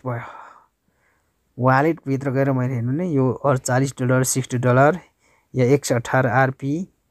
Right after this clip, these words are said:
पनि पाएको छु। यो चौतिस अभाइलेबल ब्यालेन्स चौतिस पोइन्ट फोर्टी जी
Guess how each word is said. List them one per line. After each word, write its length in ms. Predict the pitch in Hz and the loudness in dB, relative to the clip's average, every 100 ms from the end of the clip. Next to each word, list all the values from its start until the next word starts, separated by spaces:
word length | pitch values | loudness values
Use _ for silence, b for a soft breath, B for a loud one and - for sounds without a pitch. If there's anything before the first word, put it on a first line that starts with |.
| _ b b b b - | _ b b b b -2
पनि 160 | 143 139 | 0 2
पाएको 340 | 143 131 135 | 2 0 -2
छु। 180 | - 151 | -4 0
यो 180 | 151 151 | 4 4
चौतिस 800 | 156 151 - 170 - - - 127 120 - | 2 0 -2 -4 -4 -4 -4 -4 -4 -2
अभाइलेबल 500 | 135 139 139 143 143 | 2 4 4 2 0
ब्यालेन्स 320 | 135 139 143 | 2 0 0
चौतिस 400 | - 147 - 156 | 0 0 0 -8
पोइन्ट 400 | - 147 139 127 b b b - | -2 2 2 0 b b b -4
फोर्टी 260 | 156 147 | -2 -2
जी 440 | 135 127 110 117 | -4 -6 -6 -8